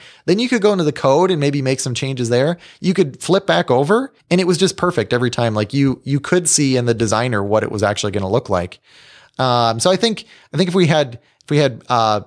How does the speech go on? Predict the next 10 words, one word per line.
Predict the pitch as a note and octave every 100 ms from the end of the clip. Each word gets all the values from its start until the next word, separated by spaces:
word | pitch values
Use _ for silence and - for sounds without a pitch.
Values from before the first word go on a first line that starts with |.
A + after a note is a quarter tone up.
| -
you | B2
know, | A2+
better, | G2 C3 C3+ C3 B2 A#2+ _ _
um, | A2+ G#2+ G#2 G2+ G#2
experiences | B2 - - B2 C3+ D#3+ G3+ F3+
with | C3+
those | A#2+
types | B2+ A#2+
of | A2 G#2
editors, | A#2 D3+ F3+ G#3 -